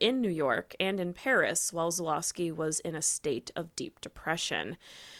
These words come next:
So it's interesting that he wanted a female writer to help him write this, um,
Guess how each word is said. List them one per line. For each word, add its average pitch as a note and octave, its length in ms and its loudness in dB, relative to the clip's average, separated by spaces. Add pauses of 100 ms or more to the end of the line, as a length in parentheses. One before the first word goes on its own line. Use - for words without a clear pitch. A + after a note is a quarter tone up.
(100)
So - 180 0
it's A#3 120 2
interesting B3 600 2
that E3 100 2
he G#3+ 260 -2
wanted F#3 640 2
a E3+ 520 4
female B3+ 500 2
writer A#2+ 560 2
to F#3 160 -2
help E3 260 -2
him D#3+ 380 0 (420)
write F3+ 360 4
this, E3 580 2
um, D#3+ 480 2